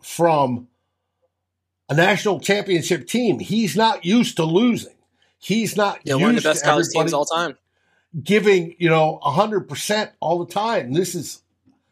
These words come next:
Speaker 1: this is foreign to him. And the fact that he tried to pick people up and they were just still,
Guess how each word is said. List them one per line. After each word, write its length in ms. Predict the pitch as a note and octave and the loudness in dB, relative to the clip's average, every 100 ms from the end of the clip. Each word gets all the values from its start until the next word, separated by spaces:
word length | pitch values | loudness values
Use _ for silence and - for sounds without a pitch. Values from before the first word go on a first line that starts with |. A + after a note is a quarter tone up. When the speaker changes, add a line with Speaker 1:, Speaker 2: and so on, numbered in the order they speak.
| _ _ _ - | _ _ _ 0
Speaker 1:
this 300 | D#3 G#3+ F#3 | 2 2 0
is 280 | C#3+ A#2+ - _ _ | -4 -6 -14 _ _
foreign 520 | G3+ A#3 B3 A3+ C#3+ | 2 6 6 4 0
to 200 | - C3+ | -4 -10
him. 300 | F#2 A2+ G2 - _ _ _ _ _ _ - | -8 -8 -8 -12 _ _ _ _ _ _ -4
And 140 | F3 | -2
the 80 | F3 | 0
fact 380 | - G3+ G3+ - | 0 -2 -2 -4
that 140 | F#3 | -4
he 340 | D3+ F#3+ C4 C4 | -2 2 2 2
tried 420 | - A3+ F#3+ C3 | 2 4 4 2
to 60 | C3 | -4
pick 320 | F3 F3 - | -2 -4 -4
people 400 | E3+ D3 D3 - | -4 -2 -4 0
up 220 | D#3 D#3 - | 0 0 0
and 160 | C#3+ | 2
they 60 | C#3 | 4
were 120 | C3+ | 2
just 240 | C3 C3 - | 0 -2 -2
still, 380 | D3+ C3+ G2 | 2 2 2